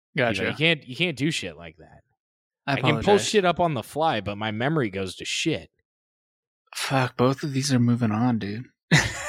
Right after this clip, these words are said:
Speaker 1: You're really sticking with Benchmark, huh?
Speaker 2: Um,
Speaker 1: That's
Speaker 2: I,
Speaker 1: fine.
Speaker 2: I
Speaker 1: I'm
Speaker 2: don't,
Speaker 1: not, I'm
Speaker 2: I
Speaker 1: not
Speaker 2: don't
Speaker 1: trying
Speaker 2: know.
Speaker 1: to change your mind.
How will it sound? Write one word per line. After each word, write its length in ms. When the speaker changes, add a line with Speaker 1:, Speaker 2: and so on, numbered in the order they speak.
Speaker 1:
You're 180
really 260
sticking 360
with 120
Benchmark, 500
huh? 1300
Speaker 2:
Um, 500
Speaker 1:
That's 200
Speaker 2:
I, 40
Speaker 1:
fine. 120
Speaker 2:
I 60
Speaker 1:
I'm 60
Speaker 2:
don't, 160
Speaker 1:
not, 240
I'm 80
Speaker 2:
I 40
Speaker 1:
not 60
Speaker 2:
don't 100
Speaker 1:
trying 240
Speaker 2:
know. 60
Speaker 1:
to 60
change 220
your 100
mind. 320